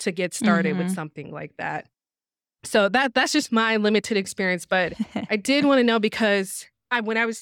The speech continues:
Speaker 1: thinking about gardening, I was like, "Okay, there's a time to, to, to grow things and there's a time to harvest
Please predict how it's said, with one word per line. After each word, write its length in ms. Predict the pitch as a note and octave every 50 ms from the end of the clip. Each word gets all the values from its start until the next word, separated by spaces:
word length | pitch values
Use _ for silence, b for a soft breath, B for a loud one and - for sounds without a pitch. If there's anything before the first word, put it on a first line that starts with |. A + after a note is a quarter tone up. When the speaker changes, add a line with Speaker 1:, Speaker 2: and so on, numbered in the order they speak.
| - _
Speaker 1:
thinking 280 | C4 C4+ E4 - G4 E4+
about 280 | C4 G#3 G3 F#3+ F#3+
gardening, 480 | F#3+ G3 F#3 F#3+ F#3+ F#3 F#3 F#3 F3+ F3+
I 60 | F#3
was 140 | G3+ G3 -
like, 140 | G3+ F#3+ -
"Okay, 560 | G3+ G#3+ - - G#3 F3+ D#3+ D#3+ D#3 D#3+ D#3 - _ _ _ _ _ _ _ _ _ _ -
there's 200 | F3 F#3+ F#3 G3+
a 80 | F#3
time 640 | - - - G#3+ A3 A3 A3 A3 A3+ A3+ A3 A3 G3+
to, 640 | - - - A3+ A3 G#3 G#3+ G#3+ G#3 G#3 G#3 G3+ F#3+ _ _ _ _ _ _ -
to, 180 | - A#3+ A3
to 120 | - - A3+
grow 200 | G3 A#3 A#3+ C4
things 300 | - D4 C#4+ C4+ B3 B3
and 100 | A3+ G#3+
there's 180 | G#3+ G#3 G3+
a 60 | G#3
time 300 | G3 - - G#3+ G#3 G3+
to 80 | F#3 F3+
harvest 680 | E3 - C4+ C4 A#3 F3+ F3 D3+ - - - - -